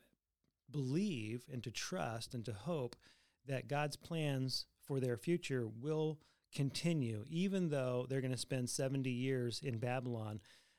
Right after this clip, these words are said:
uh, waiting for their deliverance, um, that they can have families, that they can buy houses, they can plant vineyards, they can thrive, and they can, um, enjoy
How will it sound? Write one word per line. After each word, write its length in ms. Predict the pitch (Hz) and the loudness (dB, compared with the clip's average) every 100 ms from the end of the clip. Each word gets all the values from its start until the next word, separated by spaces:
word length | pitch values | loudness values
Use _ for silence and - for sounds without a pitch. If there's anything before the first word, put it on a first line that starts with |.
| - | -8
uh, 220 | 123 117 113 | -4 -2 -2
waiting 460 | 117 135 151 147 | 2 6 6 4
for 400 | 127 - 123 113 - | 2 0 0 0 -2
their 320 | 123 123 117 | 0 2 2
deliverance, 840 | 120 117 139 123 101 - - - - | 2 2 2 0 -6 -6 -6 -6 -6
um, 360 | 127 117 113 110 | -4 -2 -2 -2
that 240 | 127 120 117 | -2 -2 2
they 180 | 143 | 2
can 340 | 147 147 131 117 | 2 0 0 0
have 260 | 120 110 | -2 -4
families, 580 | - 139 175 175 170 151 | -2 0 2 2 2 0
that 200 | 123 110 | -2 -4
they 120 | 123 | -4
can 360 | 120 120 113 110 117 | -4 -4 -4 -6 -6
buy 240 | 113 107 | -6 -6
houses, 640 | 98 143 180 165 151 143 120 | -4 0 0 0 0 -2 -2
they 180 | 120 120 | -2 -2
can 400 | - 120 113 110 - - - | -4 -4 -2 -6 -10 -20 -10
plant 300 | - 143 - - | 0 0 0 0
vineyards, 520 | 156 175 156 143 120 | 2 4 4 2 2
they 120 | 127 | 0
can 340 | 120 113 110 110 | -2 -2 -4 -6
thrive, 640 | 139 143 151 165 170 170 - _ - - - | -4 0 2 2 0 -4 -14 _ -20 -20 -2
and 160 | 127 | 2
they 140 | 127 135 | 4 2
can, 460 | - 135 120 123 127 | 2 2 2 0 -2
um, 400 | 127 120 117 131 | -2 -2 -2 -2
enjoy 800 | 139 123 107 120 131 131 120 127 | 2 2 2 0 2 2 0 -2